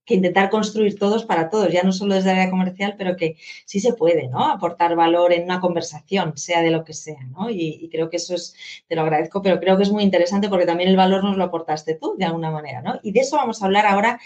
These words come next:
en estos, eh, en estos informes. Bueno, si te parece, por cerrar,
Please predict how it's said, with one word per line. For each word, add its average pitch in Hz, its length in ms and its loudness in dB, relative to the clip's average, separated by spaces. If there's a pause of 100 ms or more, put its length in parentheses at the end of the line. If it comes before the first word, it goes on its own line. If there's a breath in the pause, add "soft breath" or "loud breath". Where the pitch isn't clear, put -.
(260 loud breath)
en 185 140 2
estos, 214 500 2
eh, 180 460 2
en 180 80 -6
estos 190 300 -4
informes. 143 580 -6 (600 loud breath)
Bueno, 240 240 4
si 196 100 2
te 208 80 0
parece, 330 360 0
por 294 200 0
cerrar, 320 480 0